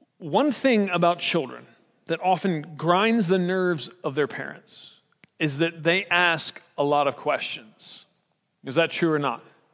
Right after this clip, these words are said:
Anybody know a child who can ask five hundred questions in a day without breaking a sweat? You ever met one like that? Many children, especially when they're younger. But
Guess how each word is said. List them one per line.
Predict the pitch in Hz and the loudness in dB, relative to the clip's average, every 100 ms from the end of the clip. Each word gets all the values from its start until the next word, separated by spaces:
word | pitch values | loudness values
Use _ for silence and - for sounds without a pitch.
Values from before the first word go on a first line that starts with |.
| _ _ | _ _
Anybody | 165 190 202 214 208 | 2 4 6 6 6
know | 196 190 180 190 | 6 6 6 2
a | 160 | -2
child | - 165 151 139 | 2 4 4 2
who | 147 | 0
can | 139 156 - - _ _ _ - | -4 -6 -10 -20 _ _ _ 0
ask | 156 151 - | 2 2 -2
five | - - 185 202 | -6 2 4 4
hundred | 202 196 170 | 4 2 0
questions | - 180 175 - 160 147 143 | 0 2 2 2 -2 -2 -2
in | 135 | -2
a | |
day | 135 135 117 | 2 2 2
without | 127 127 120 | 0 -2 0
breaking | 131 123 120 | -2 -4 -6
a | 110 | -8
sweat? | - 135 107 - _ _ | -8 -6 -8 -8 _ _
You | 135 | -8
ever | 131 | -6
met | 135 170 | -2 -2
one | 202 208 | -2 -2
like | 214 247 | -2 -2
that? | 254 247 _ _ _ _ _ _ _ _ _ _ 202 _ 196 196 | -4 -6 _ _ _ _ _ _ _ _ _ _ -20 _ -20 -6
Many | 165 170 151 117 | 0 2 2 -2
children, | - 120 113 | -6 -6 -6
especially | 113 160 143 147 131 | -4 -2 0 -2 -4
when | 131 | -4
they're | 127 | -4
younger. | 127 123 110 92 - _ _ _ _ _ _ _ _ _ _ _ _ _ _ _ _ _ _ _ _ _ _ _ _ _ _ _ | -2 -4 -6 -12 -20 _ _ _ _ _ _ _ _ _ _ _ _ _ _ _ _ _ _ _ _ _ _ _ _ _ _ _
But | - | -10